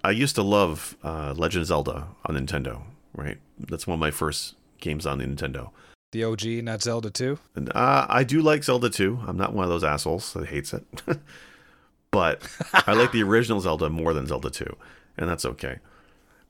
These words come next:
Speaker 1: But the original Zelda
Speaker 2: Well,
Speaker 1: was
Speaker 2: we, we're allowed to disagree, so, I mean, it's okay. Yeah, I like Zelda two better, so.
Speaker 1: That's the idea. <laughs> But the original was, like, always, like, obtuse. Like, you get lost and just not know where to go.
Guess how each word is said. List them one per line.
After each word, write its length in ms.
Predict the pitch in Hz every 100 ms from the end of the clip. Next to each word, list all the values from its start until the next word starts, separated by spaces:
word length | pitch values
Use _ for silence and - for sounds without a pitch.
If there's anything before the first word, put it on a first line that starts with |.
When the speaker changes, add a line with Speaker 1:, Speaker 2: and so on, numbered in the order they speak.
| -
Speaker 1:
But 180 | 101 98
the 100 | 101
original 340 | 113 131 131
Zelda 260 | 104 98 92
Speaker 2:
Well, 160 | 123 80
Speaker 1:
was 180 | 147 135
Speaker 2:
we, 40 |
we're 100 | 151
allowed 280 | 170 151 151
to 60 | 127
disagree, 680 | 127 - 113 113 104 95
so, 300 | - 92 92
I 80 | 92
mean, 180 | 98 92
it's 140 | 95
okay. 320 | 98 - 101 95 -
Yeah, 180 | 113 90 85
I 20 |
like 160 | 92 92
Zelda 260 | 95 95
two 200 | 85 98
better, 280 | 85 82 76
so. 140 | - 85
Speaker 1:
That's 180 | 78
the 100 | - 69
idea. 360 | 69 73 - -
<laughs> 200 | - - - - - - _ _ _ _ _ _ _ _ _
But 120 | 98 95
the 60 |
original 320 | 110 143 131
was, 160 | 104 95
like, 140 | 95 -
always, 280 | 92 90 87
like, 180 | 82 -
obtuse. 560 | - - 113 131 - -
Like, 120 | 90
you 180 | 107 107
get 200 | 110 110
lost 480 | 98 90 80 - - - -
and 120 | - 87
just 140 | 85
not 240 | 80 76
know 80 | 76
where 140 | 71 69
to 100 | 64
go. 240 | 58 55